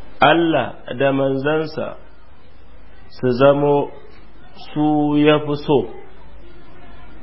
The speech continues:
fiye da wasunsu. Ma'ana, bawa ya zama sanda yake wa Allah shi ne so na ƙoli.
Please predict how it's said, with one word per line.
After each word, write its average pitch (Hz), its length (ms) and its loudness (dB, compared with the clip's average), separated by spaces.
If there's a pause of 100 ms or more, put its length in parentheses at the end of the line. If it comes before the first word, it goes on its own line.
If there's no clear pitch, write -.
(1600)
fiye 139 340 8
da 135 140 10
wasunsu. 127 720 4 (2250)
Ma'ana, 131 480 6 (340)
bawa 147 340 6
ya 131 140 4
zama 139 420 2 (300)
sanda 165 320 0
yake 147 320 0
wa 127 220 4
Allah 131 400 2
shi 143 340 -4
ne 131 160 0
so 127 240 -4
na 117 140 0
ƙoli. 110 400 -2